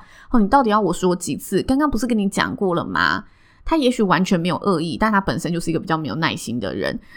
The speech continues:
那也许他事过境迁，还会觉得，啊，不好意思，他刚才是不是因为，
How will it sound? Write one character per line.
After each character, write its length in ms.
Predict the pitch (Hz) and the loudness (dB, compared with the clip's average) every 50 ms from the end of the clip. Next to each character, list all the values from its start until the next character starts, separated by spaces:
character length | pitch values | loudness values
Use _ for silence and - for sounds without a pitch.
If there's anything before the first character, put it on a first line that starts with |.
| - - | -12 -4
那 260 | - 185 170 139 - - | -2 0 0 0 -2 0
也 120 | - 196 226 | 2 2 2
许 140 | - - | 2 0
他 180 | 180 - 190 190 | -2 -2 -2 -4
事 160 | 190 - 220 | -2 -2 -2
过 160 | 208 - 196 | 0 2 0
境 200 | 185 190 196 180 | 0 0 -2 -4
迁， 180 | 165 - 165 156 | -2 -2 -2 -2
还 100 | 165 165 | 0 0
会 140 | 170 175 180 | 0 0 0
觉 100 | - - | -2 -4
得， 60 | - | -4
啊， 100 | - - - | -4 0 0
不 60 | - | 2
好 120 | - 170 156 | 2 2 2
意 140 | 165 180 185 | 2 0 -2
思， 160 | 175 - 156 | -2 -4 -4
他 160 | - 180 185 | -4 -2 -2
刚 100 | 202 190 | -2 -2
才 60 | 180 | -2
是 180 | 180 - 202 180 | -2 -2 -2 -2
不 60 | 160 | -4
是 260 | 175 - 190 185 165 - - - - _ | -2 -2 -2 -2 -2 -2 -6 -14 -14 _
因 140 | - 190 185 | -6 -4 -2
为， 320 | 190 202 190 170 165 151 | 0 0 0 0 0 -2